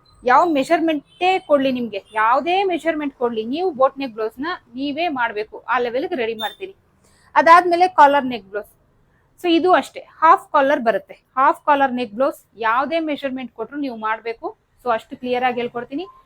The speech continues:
ಇದಕ್ಕೂ ಬಾಡಿ ಮೆಜರ್ಮೆಂಟ್ ಇರುತ್ತೆ, ಕಟಿಂಗ್ ಇರುತ್ತೆ, ಸ್ಟಿಚಿಂಗ್ ಇರುತ್ತೆ with notes.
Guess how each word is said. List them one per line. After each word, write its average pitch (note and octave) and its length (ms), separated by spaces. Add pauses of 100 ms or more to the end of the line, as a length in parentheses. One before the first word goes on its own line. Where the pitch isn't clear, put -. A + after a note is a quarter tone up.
(180)
ಇದಕ್ಕೂ C#4 260
ಬಾಡಿ B3 260
ಮೆಜರ್ಮೆಂಟ್ C#4+ 520
ಇರುತ್ತೆ, D4 260
ಕಟಿಂಗ್ C#4+ 440
ಇರುತ್ತೆ, C#4+ 280
ಸ್ಟಿಚಿಂಗ್ C4+ 480
ಇರುತ್ತೆ C4 240
with C4+ 240 (240)
notes. A3+ 400